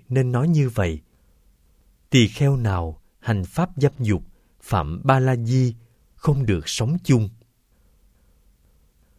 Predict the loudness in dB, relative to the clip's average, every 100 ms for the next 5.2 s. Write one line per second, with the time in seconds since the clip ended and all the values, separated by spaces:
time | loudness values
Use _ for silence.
0 | _ _ _ _ _ _ _ _ 0 2
1 | 2 -2 _ _ _ _ _ _ 2 4
2 | 4 4 4 4 2 0 -2 -2 -4 -2
3 | 0 -2 -6 _ _ _ _ 0 0 2
4 | 2 4 2 4 4 4 2 2 2 2
5 | 0 -2